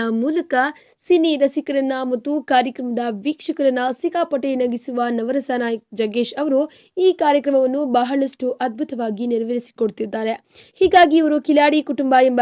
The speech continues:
ಕಾರ್ಯಕ್ರಮಕ್ಕೆ ಈ ಒಂದು ಎಪಿಸೋಡ್‌ಗೆ ಎಷ್ಟು ಸಂಭಾವನೆ ಪಡಿತಾರೆ ಎಂಬುದು ಪ್ರತಿಯೊಬ್ಬರಿಗೂ ಮೂಡುವ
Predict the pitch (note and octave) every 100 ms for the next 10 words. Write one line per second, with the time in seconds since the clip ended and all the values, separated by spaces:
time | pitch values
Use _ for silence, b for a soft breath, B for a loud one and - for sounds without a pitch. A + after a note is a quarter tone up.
0 | A#3+ A#3+ A#3+ A3+ D4 D#4+ C#4 C#4 B3 D#4+
1 | E4 E4+ E4 C4+ B3+ C4+ B3 B3 C4 C#4
2 | B3+ B3+ A#3 A#3+ A#3 A#3 G#3 A3 A#3 A3+
3 | A3+ A#3+ A#3+ A#3+ C#4+ - B B - F4
4 | D#4+ E4+ C4 C4+ B3 C4 B3 A#3+